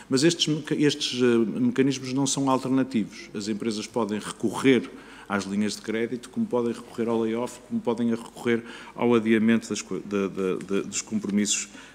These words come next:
eh, fiscais. Já falei sobre o tópico da, da, da, da, dos sócios gerentes e queria falar sobre o tema do retorno ao funcionamento da economia. Aquilo que nos parece é que nós vamos ter que,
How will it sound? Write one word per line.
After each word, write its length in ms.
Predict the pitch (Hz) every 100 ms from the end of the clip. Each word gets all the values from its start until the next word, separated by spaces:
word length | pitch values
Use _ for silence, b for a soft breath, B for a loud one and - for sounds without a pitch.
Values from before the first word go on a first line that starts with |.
| -
eh, 240 | 101 90 -
fiscais. 720 | - 107 - 85 71 - - B B B
Já 140 | 135 135
falei 300 | 131 123 117
sobre 340 | - 113 113
o 20 |
tópico 580 | - 113 - 101 - - -
da, 340 | 113 104 107
da, 440 | - 117 110 107 101
da, 460 | 98 104 98 95 92 90 -
da, 440 | - 98 101 92 85 101
dos 180 | 90
sócios 480 | - 98 - 98 98 - 110
gerentes 720 | - 110 117 123 123 - - B B B
e 80 | 123
queria 220 | - 131
falar 340 | 127 120 127 120
sobre 320 | 123 113 113
o 40 |
tema 280 | - 123 117
do 140 | 107
retorno 400 | 104 - 123 110
ao 60 | 113
funcionamento 580 | - 104 110 110 113 110
da 80 | 107
economia. 460 | 104 92 87 73 - - B B B -
Aquilo 280 | - 143
que 100 | 135
nos 140 | 131 117
parece 480 | 123 120 135 - -
é 100 | 123
que 120 | -
nós 200 | 123 113
vamos 240 | 123 120 -
ter 220 | 127 113
que, 420 | - 117 104